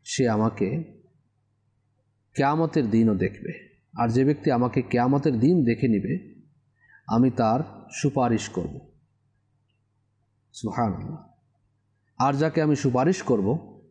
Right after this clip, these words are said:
সে হাউজে কাউসারে পানি পান করবে, আর তার শরীরকে আল্লাহ তাআলা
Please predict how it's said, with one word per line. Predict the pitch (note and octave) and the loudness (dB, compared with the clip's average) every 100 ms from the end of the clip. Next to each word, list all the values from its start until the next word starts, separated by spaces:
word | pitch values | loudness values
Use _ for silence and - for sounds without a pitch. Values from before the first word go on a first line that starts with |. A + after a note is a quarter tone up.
| _ _ _ | _ _ _
সে | - C3+ A#2+ | -4 0 0
হাউজে | A#2 B2+ C3 | 2 2 2
কাউসারে | A#2+ A2+ G#2+ A#2+ | 0 -2 0 -2
পানি | A2 G#2 C3+ | 0 0 0
পান | C#3 A2+ | 0 -2
করবে, | G#2 G2 A#2 D#3 - - _ _ _ - | -2 -2 -2 -6 -8 -20 _ _ _ -2
আর | B2+ B2 | 0 0
তার | G#2+ A2+ | 0 -2
শরীরকে | G2+ - A2+ C#3+ C#3+ C3 | -2 0 2 2 0 0
আল্লাহ | G#2 G2+ | 2 0
তাআলা | G2 G2+ G2+ G#2+ B2+ | 0 -2 0 0 0